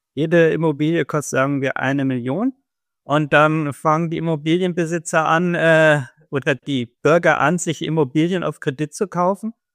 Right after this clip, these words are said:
Äh, und dann steigen die Immobilienpreise und dann sehen andere, die steigen, da mache ich mit und dann werden immer mehr Kredite geschöpft. Also obwohl sich realwirtschaftlich nichts ändert, steigt durch diese Kreditschöpfung, äh,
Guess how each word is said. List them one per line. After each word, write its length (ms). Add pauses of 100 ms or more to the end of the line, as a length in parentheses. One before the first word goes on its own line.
(340)
Äh, 540 (260)
und 120
dann 160
steigen 420
die 80
Immobilienpreise 1120
und 260
dann 460
sehen 280
andere, 360
die 100
steigen, 600 (240)
da 100
mache 220
ich 100
mit 340
und 140
dann 140
werden 180
immer 220
mehr 240
Kredite 420
geschöpft. 500 (520)
Also 240
obwohl 260
sich 200
realwirtschaftlich 840
nichts 360
ändert, 440
steigt 680
durch 200
diese 240
Kreditschöpfung, 1080
äh, 320